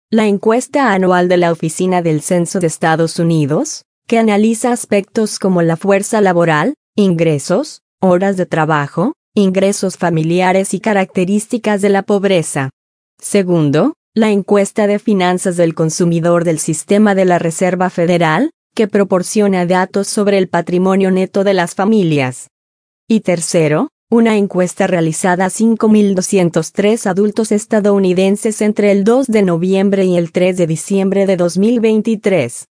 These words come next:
Los hallazgos revelan opiniones variadas.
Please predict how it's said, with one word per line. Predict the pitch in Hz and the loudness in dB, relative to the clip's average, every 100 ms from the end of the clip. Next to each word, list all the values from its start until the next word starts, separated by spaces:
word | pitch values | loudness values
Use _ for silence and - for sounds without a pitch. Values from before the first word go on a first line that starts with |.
| _ _ _ | _ _ _
Los | 202 214 208 | 0 0 2
hallazgos | 196 185 196 196 220 214 | 0 2 0 0 -2 -2
revelan | 196 214 208 214 220 | 0 2 4 4 4
opiniones | 214 214 214 214 190 185 190 | 2 2 2 4 2 0 0
variadas. | 214 214 151 139 135 - | 2 2 2 0 -4 -6